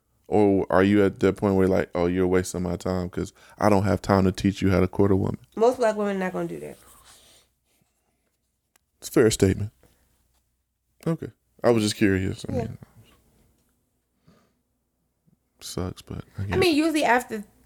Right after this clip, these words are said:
Speaker 2: after thirty, oh, I mean, most people are not willing to teach you a whole lot of anything.
Speaker 1: Now, here's another thing. Do you think a lot of women will settle for that because they are lonely and they don't wanna be lonely anymore?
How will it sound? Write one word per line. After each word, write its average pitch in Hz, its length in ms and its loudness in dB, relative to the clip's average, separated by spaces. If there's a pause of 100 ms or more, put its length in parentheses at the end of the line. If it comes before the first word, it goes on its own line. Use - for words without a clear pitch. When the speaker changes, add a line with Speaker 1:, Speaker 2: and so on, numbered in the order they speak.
(140)
Speaker 2:
after 269 1080 0
thirty, 302 420 0 (120)
oh, 214 300 -2 (360)
I 202 40 -2
mean, 202 540 2
most 214 260 2
people 214 140 0
are 202 40 4
not 196 360 2
willing 190 280 4
to 180 80 2
teach 185 220 -2
you 190 120 2
a 180 40 4
whole 180 200 4
lot 180 180 2
of 170 60 2
anything. 180 400 -2 (720)
Speaker 1:
Now, 107 520 2 (100)
here's 110 200 0
another 117 300 4
thing. 92 280 -2
Do 107 100 2
you 107 120 6
think 104 240 2
a 104 40 4
lot 104 180 6
of 101 60 4
women 101 320 4
will 95 100 2
settle 123 500 2
for 104 220 2
that 92 180 2
because 101 300 0
they 98 160 4
are 95 180 4
lonely 95 520 2
and 92 100 0
they 95 100 2
don't 92 180 4
wanna 95 180 2
be 92 100 2
lonely 92 360 0
anymore? - 320 -6